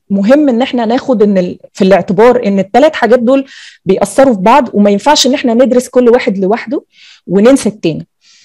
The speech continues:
آه، ان عن طريق ان الهيستوريكال اوربان لاندسكيبس ليها فاليوز سواء كانت ناتشورال او كالتشرال،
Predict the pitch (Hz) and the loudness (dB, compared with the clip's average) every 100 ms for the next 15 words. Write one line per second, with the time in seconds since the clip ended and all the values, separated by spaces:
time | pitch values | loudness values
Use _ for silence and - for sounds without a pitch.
0 | - - _ _ _ 208 208 196 214 208 | -20 -20 _ _ _ 2 4 4 4 2
1 | 214 254 403 262 196 - 190 185 196 - | 2 0 0 0 0 -4 -4 -2 -4 0
2 | 277 285 214 - 214 180 175 196 247 - | 0 2 -2 2 2 2 0 -2 -2 -4
3 | 190 - 175 254 247 170 208 196 170 180 | -4 -4 0 2 2 2 2 2 0 -2
4 | 202 214 208 214 214 190 233 - 185 160 | -2 -2 -2 -2 0 0 0 -2 -2 -2
5 | - 247 240 208 226 - 359 | 0 -2 0 -2 -2 0 0